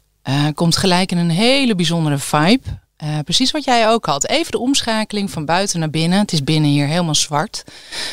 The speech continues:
Eh, we hebben dit ook echt zo bedacht om al onze materialen echt te omringen door alles wat zwart is. En dat vinden wij heel erg mooi. En,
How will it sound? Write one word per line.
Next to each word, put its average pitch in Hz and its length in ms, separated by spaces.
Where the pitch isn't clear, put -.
Eh, 151 120
we 151 220
hebben 175 140
dit 180 160
ook 175 140
echt - 240
zo 160 180
bedacht 147 680
om 151 360
al 180 200
onze 170 300
materialen 156 640
echt - 500
te - 140
omringen 180 640
door 151 520
alles 165 320
wat 147 180
zwart - 360
is. 196 200
En 156 100
dat 151 200
vinden 180 340
wij 185 240
heel 175 220
erg 147 180
mooi. 160 400
En, 151 160